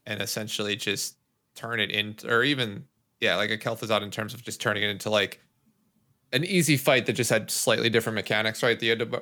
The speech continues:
play around, or, like, a slightly different strategy. Um, but, um, but yeah, I mean, I would, I,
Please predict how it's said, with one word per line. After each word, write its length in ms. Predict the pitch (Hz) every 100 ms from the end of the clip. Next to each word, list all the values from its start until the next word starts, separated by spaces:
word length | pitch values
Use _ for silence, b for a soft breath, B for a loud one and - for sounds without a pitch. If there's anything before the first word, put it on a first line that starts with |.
| -
play 120 | 131
around, 180 | 123 107
or, 60 |
like, 140 | - -
a 40 |
slightly 280 | - 107 104
different 240 | 101 107 -
strategy. 640 | 101 104 107 120 135 - -
Um, 440 | 117 107 104 98 _ _
but, 160 | 131 120
um, 420 | 113 104 101 - _ _ b _ _ _ _ _ _ _ _ _ _ _ _
but 100 | 151 139
yeah, 180 | 131
I 40 | 117
mean, 120 | 117
I 220 | 107 123
would, 280 | 139 147 127 120 B _ _ _ _ _
I, 80 | 110